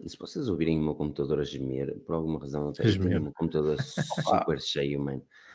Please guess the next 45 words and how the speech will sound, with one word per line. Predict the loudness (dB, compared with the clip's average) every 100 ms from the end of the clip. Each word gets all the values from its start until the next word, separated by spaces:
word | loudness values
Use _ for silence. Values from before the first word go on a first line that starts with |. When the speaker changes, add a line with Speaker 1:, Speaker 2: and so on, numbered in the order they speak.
| -20 -12 -6
Speaker 1:
E | -4
se | 2 4
ouvirem | 4 4 2
a | 0
gemer, | -2 -2 -2
já | -4
sabem. | -6 -8 -8 -12 -14 -16 8
Ahm, | 12 12 12 12 12 10
Speaker 2:
Deus. | 6 12
Speaker 1:
anyway, | 12 12 12 12
vamos | 12 12
começar | 10 12 12
com | 12 12
o |
Galaxy | 12 12 12 8 8
Note | 8 6
vinte. | 2 2 2
O | 4
Galaxy | 10 10 10 12
Note | 12 12
vinte | 10 10 8 6
e | 8
Note | 8 6
vinte | 4 4 6
Ultra, | 4 6 4
ou | 6
alegado | 4 6 6 6 4
vinte | 2 2 2 0
e | -6 -6 -6 -8 -12
Note | -16 -16
vinte, | -12 -8 -2
anyway. | 0 -2 -6 -16 _ -20 -20 -20 _
Será | 8 10 10 6
apresentado | 0 0 4 8 8 8
no |
dia | 6 4
cinco | 2 2 2 2
de | -4
agosto, | 4 8 8 6 -14 _
ahm, | 0 2 2 0 -4 -6
na | -4
apresentação | -4 -4 -10 -10 -8 -8
da | -8
Samsung, | -12 -16 -16 -16 -18 -20 _ _
ah, | -16